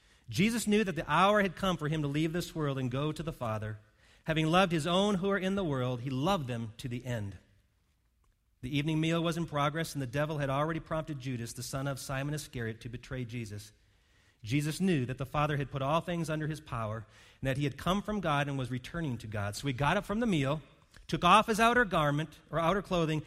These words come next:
and wrapped a towel around his waist. After that, he poured water into a basin and began to wash his disciples' feet,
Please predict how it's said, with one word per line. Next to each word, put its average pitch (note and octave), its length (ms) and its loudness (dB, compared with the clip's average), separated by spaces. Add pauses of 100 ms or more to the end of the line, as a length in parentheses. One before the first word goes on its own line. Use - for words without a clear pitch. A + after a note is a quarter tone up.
(100)
and C#3 140 -2
wrapped D#3 240 2
a F#3 60 -4
towel F#3+ 360 0
around C3+ 280 -2
his C3+ 160 -6
waist. A2 440 -6 (360)
After F#3 260 0
that, A2 300 -2
he D3+ 80 0
poured D3+ 360 -4
water D#3 320 -2
into F#3 200 -6
a G3 40 -6
basin A#2+ 440 -6 (320)
and B2+ 120 -2
began C#3+ 420 0
to F#3+ 120 -4
wash E3 360 2
his B2+ 120 -10
disciples' C#3+ 580 -6
feet, A#2+ 220 -6